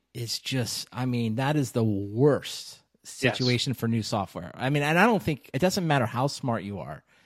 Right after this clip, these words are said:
Speaker 1: Ideally, you start small, get a little traction, and work out all the issues with a,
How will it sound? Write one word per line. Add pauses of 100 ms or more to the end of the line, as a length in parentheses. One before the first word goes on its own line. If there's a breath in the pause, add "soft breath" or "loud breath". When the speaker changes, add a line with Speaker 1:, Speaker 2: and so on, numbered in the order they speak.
(280 soft breath)
Speaker 1:
Ideally, (460 soft breath)
you
start
small, (340)
get
a
little
traction,
and
work
out
all
the
issues
with
a,